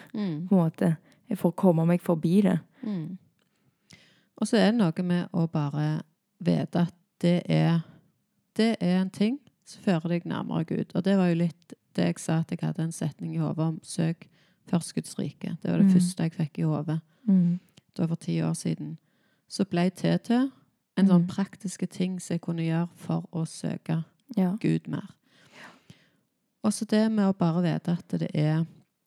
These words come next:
Speaker 1: hvis du ønsker en nær relasjon til Jesus da,
Speaker 2: Mm.
Speaker 1: så er på en måte bare det en, en,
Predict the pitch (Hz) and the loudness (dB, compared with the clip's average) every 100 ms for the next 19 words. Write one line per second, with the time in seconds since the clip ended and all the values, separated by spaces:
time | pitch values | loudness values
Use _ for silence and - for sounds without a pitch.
0 | _ _ _ _ _ _ _ - _ _ | _ _ _ _ _ _ _ -20 _ _
1 | _ _ - - - 226 202 165 - 240 | _ _ -18 -12 -6 0 0 -2 -4 0
2 | 220 - 190 185 180 175 160 156 - 151 | 0 0 0 2 0 0 0 -2 -2 -4
3 | 156 156 - - - - _ _ - 196 | -4 -6 -8 -12 -12 -14 _ _ 0 4
4 | 180 180 _ _ _ _ - 214 208 - | 4 2 _ _ _ _ -2 0 0 0
5 | 190 180 151 185 170 165 160 156 160 - | 0 2 -2 -2 -2 0 2 0 0 -6
6 | - _ 190 180 180 | -16 _ -2 0 0